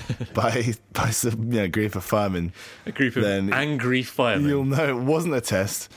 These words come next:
Speaker 1: But sometimes you, you know, you've gotta take risks to, uh, you know, to give people what they want or don't want.
Speaker 2: Well, what's coming up on the show today? Uh, I think it's gonna be a slightly more relaxed episode than usual, you know, a bit looser,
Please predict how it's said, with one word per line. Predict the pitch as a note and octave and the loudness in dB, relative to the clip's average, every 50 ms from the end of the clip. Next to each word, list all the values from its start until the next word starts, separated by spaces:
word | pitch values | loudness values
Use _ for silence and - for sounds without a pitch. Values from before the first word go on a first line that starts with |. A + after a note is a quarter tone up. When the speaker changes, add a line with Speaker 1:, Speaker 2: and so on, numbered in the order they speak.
| - - - | -20 -12 -6
Speaker 1:
But | - G#2+ | -2 0
sometimes | - C#3+ C#3 C3 C#3+ B2+ A2+ A2+ | 0 0 0 0 0 -2 0 -2
you, | A#2+ G#2 - | -4 -4 -2
you | - A#2 | -2 0
know, | F#2+ | 0
you've | F2 F#2 G2+ - | 2 0 -2 0
gotta | - A#2+ G#2+ G#2 | 0 0 0 0
take | G2 - - G#2 G2 F#2 | 0 0 0 0 0 2
risks | A2 A#2 G2+ - - - - - - - | 0 0 -2 -2 -4 -4 -4 -4 -2 0
to, | G#2 G2+ F#2+ F#2 F#2 F#2 - _ - - | 0 2 2 2 0 -2 -4 _ -6 -4
uh, | G2 F#2 F#2 F2 E2+ | -2 0 0 0 0
you | F#2 | 0
know, | F#2+ F#2+ | -2 -2
to | F#2 - - | -2 -2 -4
give | F2 - - G2+ - - - - | -2 -2 -2 -4 -4 -6 -12 -6
people | - A2+ G2 - G2+ | -4 -4 -2 0 0
what | G#2 F#2 | 0 0
they | D2 F#2+ F#2 | 0 0 -2
want | E2+ F#2+ G#2 F#2+ G#2 G#2+ G2 B1+ | -2 -4 -4 -2 -2 -2 -2 -2
or | C#2+ F#2 | -4 -4
don't | E2+ - D2+ G2 G#2 | -2 -2 -2 -2 0
want. | E2 F2 E2+ F2+ - - - - - | -2 -4 -4 -6 -8 -12 -20 -16 -6
Speaker 2:
Well, | - D3+ D#3+ F3 F3 | 0 2 2 4 4
what's | G3 G#3 - | 2 0 0
coming | - G#3+ G3+ G#3 G#3 | 0 0 2 2 2
up | G3 - | 0 0
on | G3 E3+ | 0 0
the | C#3+ | 0
show | - - - E3+ E3 E3 D#3+ D#3+ - | 0 2 2 2 2 2 0 -2 -4
today? | - - - D3 D3+ D3 E3 F3 F3+ D#3+ A#2+ G2 F2+ F2 - - - _ - - _ _ - | -8 -4 0 2 2 4 2 2 2 2 2 0 -2 -4 -10 -16 -20 _ -20 -20 _ _ -2
Uh, | - A#2 B2 | 2 2 2
I | |
think | A#2+ G3 F#3+ | 2 0 -2
it's | F#3 - | -2 0
gonna | - F#3 E3+ | 0 0 2
be | D#3+ | 2
a | D#3 | 0
slightly | - - - - E3 F3 F3+ E3 D3 C#3 | 0 -2 -2 0 0 0 0 0 -2 -2
more | C#3 C#3 C#3+ C#3+ C#3 C3+ B2+ A#2+ | 0 0 0 2 2 0 -2 -2
relaxed | A#2+ C3 C3+ C3+ C3 D3 D#3 D#3 - - - - - - | 0 0 2 2 2 0 0 0 -2 -4 -4 -4 -2 -2
episode | F#2 - - G2+ - - F#2 F2+ E2 | -2 -2 -2 -4 -2 0 0 -2 -2
than | F2+ F2+ F2 | -4 -6 -2
usual, | F2 F2+ F2+ F2+ G#2 G#2 | -2 -2 -2 0 -2 0
you | G#2+ G#2+ | 0 0
know, | G#2+ | 0
a | G#2+ | 0
bit | G2 C3 - - | 0 0 0 0
looser, | A2+ A#2 A#2+ A2 G#2+ - - B2+ A2+ A2 | 0 0 0 0 -2 -2 0 0 0 -2